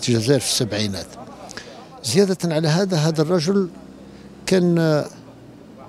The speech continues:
آه، مولودية الجزائر كانت، آه، شغل تمشي في العروق تاعو. ما أشهده على المرحوم أنه كان من القلائل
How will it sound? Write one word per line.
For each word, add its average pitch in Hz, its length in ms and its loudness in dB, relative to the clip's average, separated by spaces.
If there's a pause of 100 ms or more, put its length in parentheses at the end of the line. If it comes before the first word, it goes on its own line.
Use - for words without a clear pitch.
(420)
آه، 147 280 0 (100)
مولودية 165 380 4
الجزائر 175 480 2
كانت، 160 300 -2
آه، 139 280 0
شغل 135 380 -2
تمشي 175 420 -6
في - 120 -12
العروق 156 340 -4
تاعو. 90 440 -4 (1600)
ما 131 320 0
أشهده 131 580 0
على 110 500 -2 (340)
المرحوم 180 540 0 (800)
أنه 139 440 0
كان 151 640 -2
من 127 400 -2 (180)
القلائل 143 560 0